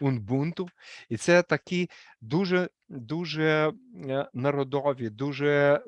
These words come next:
притаманні до африканської суто культури способи ініа-, ініціації людей, способи,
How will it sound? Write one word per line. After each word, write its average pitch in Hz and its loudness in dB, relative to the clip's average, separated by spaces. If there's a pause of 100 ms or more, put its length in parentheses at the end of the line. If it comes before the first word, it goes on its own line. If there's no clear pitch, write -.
притаманні 143 -2
до 120 -2
африканської 151 -2
суто 117 -14
культури 147 -4 (360)
способи 156 -4
ініа-, 165 4 (120)
ініціації 156 0
людей, 101 -4
способи, 139 -4